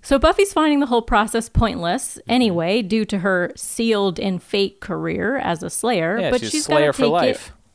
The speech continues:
Speaker 1: Yeah, Slayer for life.
Speaker 2: Bad girl for life. <laughs>
Speaker 1: <laughs> But she's gotta take it anyway
Speaker 2: Yeah.
Speaker 1: because Principal Snyder wants her to.
Speaker 2: Right.
Speaker 1: Then we fade to Drusilla placing tarot cards into a spread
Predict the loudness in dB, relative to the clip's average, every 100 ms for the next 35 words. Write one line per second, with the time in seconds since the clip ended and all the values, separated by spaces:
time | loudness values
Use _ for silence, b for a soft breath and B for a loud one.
0 | _ 0 2 2 -2 -2 0 0 0 2
1 | 2 2 0 2 2 0 -6 -14 -10 -6
2 | -4 -4 -2 -4 -4 -10 -12 -16 _ _
3 | _ 0 0 -4 -10 -4 -2 -2 B B
4 | B -4 -2 -2 0 2 2 2 2 0
5 | -2 -6 -6 -8 -6 -6 -2 -2 -2 -6
6 | -10 -12 -8 -4 -4 -4 -6 -6 -8 -8
7 | -8 -10 -12 -12 -12 -14 _ _ -16 -14
8 | -12 -14 _ _ b b b b b b
9 | b -4 0 2 2 2 2 4 4 2
10 | 0 0 4 4 2 -2 -2 -2 -2 0
11 | 2 0 0 0 0 0 -2 -2 -2 0
12 | 0 -2 0 0 0 -2 -2 -2 -4 -4
13 | -6 -4 0 -2 -2 -6